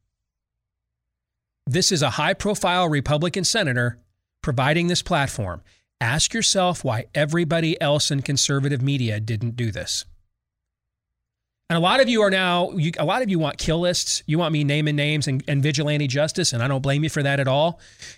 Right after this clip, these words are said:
Here, here's what you can do. Go to, go to your favorite conservative host and find out. Go to their Twitter feeds, their Facebook pages,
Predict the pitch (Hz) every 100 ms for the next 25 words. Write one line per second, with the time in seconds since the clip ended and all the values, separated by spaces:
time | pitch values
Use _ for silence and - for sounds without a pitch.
0 | _ - 202 - 196 269 277 - 190 -
1 | 139 104 80 - - _ _ _ _ _
2 | 165 160 - 131 165 233 240 180 190 233
3 | - - 220 196 214 - 185 - 175 165
4 | 190 - 139 120 - - - _ _ _
5 | _ _ _ - 123 - 151 185 208 208
6 | 151 - 147 196 220 - 185 185 - 185
7 | 160 120 - 147 - 165 - 160 156 165
8 | 156